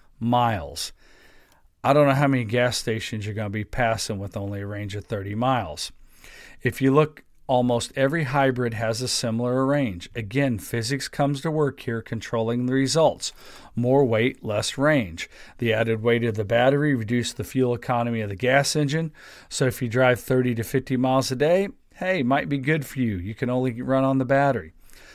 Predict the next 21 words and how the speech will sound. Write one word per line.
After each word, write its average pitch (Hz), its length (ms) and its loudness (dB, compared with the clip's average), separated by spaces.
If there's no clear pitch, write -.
Several 220 760 4
hybrids 151 640 0
claim 147 320 0
an 120 160 0
E 143 200 0
P 175 260 -4
A 139 220 0
estimate 127 540 -4
of 123 100 -6
fifty 131 400 -2
miles 113 400 -2
per 139 140 -4
gallon, 143 460 0
but - 160 -8
when 120 160 -2
you 123 120 0
look 147 220 0
at 143 100 -6
the 117 100 -4
real-world 156 800 2
numbers, 107 540 -2